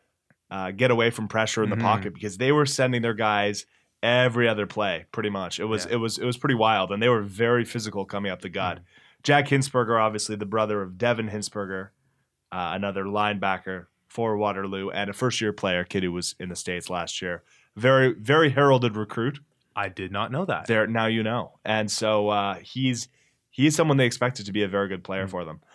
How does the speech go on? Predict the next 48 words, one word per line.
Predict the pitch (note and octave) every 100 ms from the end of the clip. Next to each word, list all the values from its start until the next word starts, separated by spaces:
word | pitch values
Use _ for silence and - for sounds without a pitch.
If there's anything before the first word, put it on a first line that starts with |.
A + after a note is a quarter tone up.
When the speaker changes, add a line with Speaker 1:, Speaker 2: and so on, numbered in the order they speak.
| -
Speaker 1:
I | C3
also | F3 F3+
wanted | F3+ D3+
to |
say | C#3 C#3
Shaq | C3+ D#3 D3
Sealy | - C#3 C3+
had | A#2 A2
a |
really | A2 A#2+
beautiful | G#2+ A#2 G#2
pass | G2+ G#2 G#2+
breakup | - G#2 G2 G2 F2+ - _ _ _ _ -
on | A2+
a, | G#2
on | G2+ F2 G2+
a | F#2+
wonderful | G2 C3 C3 B2 A#2+ G#2 G2+
Clay | - A#2
Secura | - G#2+ - A2 G#2+ G2
deep | F#2+ A2+
bomb. | - G#2+ G#2 G2+
It |
was, | G#2+
like, | G#2+ G2 _ _ _ _ _ _
fifty | - C#3 C#3
plus | C3 A#2 -
yards | A2+ G#2+ G2+
in | G2
the | G2
air | G#2 G2+ G2 -
down | G2+ G2
the, | A2
the |
Speaker 2:
Yeah. | A#2 A2+ G#2+
Speaker 1:
far | G#2 A#2+
sideline, | A2 - A2 A2 G#2+ G2+
and | G2+
Shaq | - A#2 A2
Sealy | A#2 G#2+
just | G#2 F#2+
came | - G#2+
across | G#2 - G2+ G2+ G#2
and | F#2+ F2 - _ _ _ _ _ _
disrupted | A#2+ - A#2 G2 G2+
that | G#2 F#2
beautifully. | G2 G#2 G2+ F#2
So, | F2+ G2+ F#2+ F2+